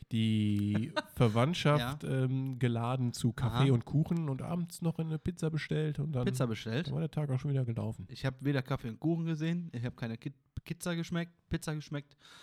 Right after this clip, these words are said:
Speaker 2: Und dafür muss ich aber am Samstag Kartoffelsalat machen. Nee,
Speaker 1: Stimmt.
Speaker 2: morgen muss ich Kartoffelsalat machen.
Speaker 1: Morgen muss Stefan Kartoffelsalat machen und hier auch nochmal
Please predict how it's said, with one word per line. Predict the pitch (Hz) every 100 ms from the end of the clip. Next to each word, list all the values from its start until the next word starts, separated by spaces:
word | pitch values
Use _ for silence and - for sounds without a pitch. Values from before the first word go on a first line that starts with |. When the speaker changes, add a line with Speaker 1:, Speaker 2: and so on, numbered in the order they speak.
| - -
Speaker 2:
Und | - 127 131 135 127
dafür | 131 131 139
muss | 139 135
ich | 117
aber | 120
am | 120
Samstag | 117 120 123 -
Kartoffelsalat | 131 117 107 107 -
machen. | 101 110 104
Nee, | 127
Speaker 1:
Stimmt. | 139
Speaker 2:
morgen | 190 185
muss | 131
ich | 123
Kartoffelsalat | 120 127 117 107 107
machen. | 107 107
Speaker 1:
Morgen | - 139 160
muss | - -
Stefan | - 139 135
Kartoffelsalat | 127 160 160 147 147
machen | 147 147
und | 120
hier | - 156
auch | 131
nochmal | 123 113